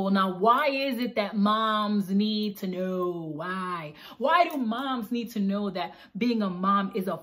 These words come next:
function and not an identity? Why? Why do I need to know that I am a daughter of the Most High King? Why do I need to know that I'm hidden in Christ? Why do I need to know that I'm new creation?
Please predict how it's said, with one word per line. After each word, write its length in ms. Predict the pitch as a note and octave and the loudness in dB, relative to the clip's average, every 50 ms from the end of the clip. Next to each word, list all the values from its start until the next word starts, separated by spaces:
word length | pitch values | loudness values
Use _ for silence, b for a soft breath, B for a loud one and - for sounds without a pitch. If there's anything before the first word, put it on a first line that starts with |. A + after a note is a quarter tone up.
| - _ | -6 _
function 480 | A3 G#3+ G#3+ G3+ - - - G3 F3 | -2 -2 0 -2 -4 -4 -8 -8 -8
and 240 | E3+ E3 E3 E3+ F3+ | -10 -12 -12 -12 -10
not 220 | F3 F3 F3+ F3+ - - - | -8 -8 -8 -8 -10 -10 -8
an 260 | F#3 F#3 F#3 F#3+ F#3 - | -6 -6 -6 -8 -8 -10
identity? 760 | - D#3+ D#3+ E3 D#3+ E3 F3 F3+ F#3 F#3 - - - - D#3 C#3 C#3 C#3 | -10 -10 -10 -12 -12 -12 -10 -10 -10 -10 -12 -14 -16 -18 -18 -18 -16 -6
Why? 240 | D#3+ F#3 F3+ - - - B B B B B | -2 -2 -2 -2 -4 -10 B B B B B
Why 280 | - F#3+ C4 D#4 F4+ G4 | 0 4 6 6 6 6
do 100 | G4+ G4 | 4 0
I 80 | F4+ D#4+ | 0 0
need 200 | D4 D4+ C#4 - | 0 -2 -4 -4
to 80 | - | -4
know 180 | A#3+ A#3+ A#3 A#3 | -4 -2 -2 -2
that 120 | G3+ G3+ | -2 -2
I 100 | G#3 G#3 | -4 -4
am 160 | G#3+ G3 F3+ E3 | -4 -4 -6 -8
a 40 | |
daughter 320 | E3 D#3 G#3+ G#3+ A3 A3 G#3 | -2 2 4 4 4 2 0
of 80 | G3 | -4
the 80 | - F#3 | -6 -8
Most 220 | F3+ F3+ F3+ - | -8 -8 -10 -10
High 160 | - - F3+ E3+ | -10 -10 -10 -12
King? 340 | - - - E3 D#3+ D#3+ | -12 -12 -12 -12 -10 -4
Why 240 | E3+ G#3+ D4 E4+ F4+ | 0 2 4 4 4
do 140 | F4 F4 F4 | 4 2 0
I 80 | E4 D4+ | 0 0
need 180 | C#4+ C#4 - | 0 -2 -2
to 80 | - B3+ | -2 -4
know 100 | A#3 A3 | -4 -2
that 80 | G#3 | -2
I'm 120 | G3+ F#3+ F#3+ | -4 -4 -4
hidden 240 | - A3+ G#3 G3+ G3 | -6 -4 -4 -2 -2
in 100 | F#3+ F#3 | -4 -4
Christ? 300 | - - F3 F#3+ - - | -8 -12 -12 -10 -8 0
Why 240 | A3 C#4+ D#4+ F#4+ | 2 2 2 2
do 120 | G4+ G4 F#4+ F4+ | 0 -2 -2 -2
I 80 | F4 | -2
need 160 | F4 F4 C4 | -2 -4 -6
to 80 | - B3+ | -4 -2
know 100 | B3 A#3+ | -2 -2
that 100 | G#3+ G#3 | -2 -2
I'm 160 | G3 F#3+ F#3+ | -4 -2 -2
new 180 | G3 G3 G3 F#3 | -2 -2 -2 -4
creation? 540 | - - G#3+ G3 F#3 F3 F3+ - - D3+ | -6 -6 -6 -4 -4 -6 -6 -10 -12 -14